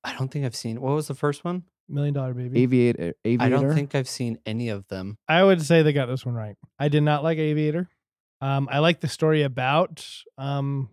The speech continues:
Speaker 2: what's his name?
Speaker 3: It's Howard Hughes.
Speaker 2: Yeah, Howard Hughes, but I didn't like that movie.
Speaker 1: Wasn't that a DiCaprio film?
Speaker 2: Yeah.
Speaker 3: Yeah.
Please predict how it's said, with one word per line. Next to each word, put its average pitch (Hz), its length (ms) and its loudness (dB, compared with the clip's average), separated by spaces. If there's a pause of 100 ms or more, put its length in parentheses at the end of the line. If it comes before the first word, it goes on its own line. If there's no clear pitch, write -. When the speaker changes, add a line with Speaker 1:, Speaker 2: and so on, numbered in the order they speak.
Speaker 2:
what's 143 160 -8
his 151 100 -8
name? 170 240 -2 (540)
Speaker 3:
It's - 300 -20
Howard 101 260 -4
Hughes. 95 320 -6
Speaker 2:
Yeah, 143 200 0
Howard 143 260 -2
Hughes, 165 400 -2
but 131 200 -8
I 139 120 -2
didn't 139 240 -2
like 117 280 -10
that 110 160 -10
movie. 117 360 -8 (320)
Speaker 1:
Wasn't 165 220 -2
that 147 120 0
a 117 120 -4
DiCaprio 131 760 -4
film? 156 220 -6
Speaker 2:
Yeah. 127 180 -2
Speaker 3:
Yeah. 90 240 -2